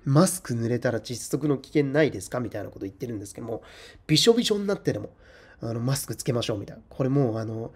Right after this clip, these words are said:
プールとか温泉とかでもマスクつけましょうみたいな、そういう精神とですね、あの、変わんないですよね。マジ何やってんのっていう話なんですよね。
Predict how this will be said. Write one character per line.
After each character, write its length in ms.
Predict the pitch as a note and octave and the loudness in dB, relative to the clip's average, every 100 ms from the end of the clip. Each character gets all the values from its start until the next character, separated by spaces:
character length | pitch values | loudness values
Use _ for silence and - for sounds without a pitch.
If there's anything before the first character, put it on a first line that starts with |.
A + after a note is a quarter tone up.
| - - | -18 -6
プ 120 | - | 2
ー 100 | A#3+ | 4
ル 120 | C#3+ A#2+ | 4 2
と 120 | A#2 | -4
か 340 | B2 A#2+ G#2+ C3+ | 0 0 0 2
温 180 | D#3 | 2
泉 300 | F3 G3+ F#3+ | 4 2 2
と 100 | F#3 | 4
か 80 | E3+ | 4
で 40 | A2+ | 4
も 120 | G#2+ | 2
マ 100 | B2+ | -2
ス 100 | - | -4
ク 100 | - | -10
つ 120 | - | -4
け 80 | B2 | 0
ま 100 | A#2 | 0
し 100 | C#3 | 0
ょ 40 | |
う 40 | A2 | -2
み 60 | |
た 100 | A2+ | -2
い 20 | |
な、 80 | A2+ | -6
そ 240 | - G#3 A#3+ | -2 2 2
う 60 | |
い 60 | A3+ | 0
う 40 | |
精 240 | G#3+ G#3+ E3+ | 4 6 6
神 200 | C3 A#2 | 2 -8
と 80 | A2 | -10
で 80 | G2+ | -10
す 80 | |
ね、 240 | A#2+ A2 - - - - | -8 -8 -8 -18 -16 -8
あ 80 | A#2 | -6
の、 80 | A2+ | -4
変 140 | - | -2
わ 80 | C#3 | 0
ん 80 | F3 | 0
な 80 | G3 | 0
い 80 | G#2 | 0
で 60 | |
す 80 | F#2+ | -2
よ 80 | G2+ | -6
ね。 120 | G#2 | -4
マ 160 | A#2 G3+ | -2 -2
ジ 160 | B2+ | 0
何 220 | C3+ C4 | 2 4
や 80 | - | 4
っ 40 | - | 2
て 180 | - A#2+ | 0 -2
ん 60 | |
の 80 | G#2 | -2
っ 20 | |
て 140 | - G#2 | -6 -8
い 20 | |
う 40 | |
話 320 | G#2 A#2 A2+ | -4 -4 -4
な 80 | G#2 | -6
ん 20 | |
で 60 | G2 | -8
す 40 | |
よ 60 | A2 | -8
ね。 240 | C3 C#3 | -6 -6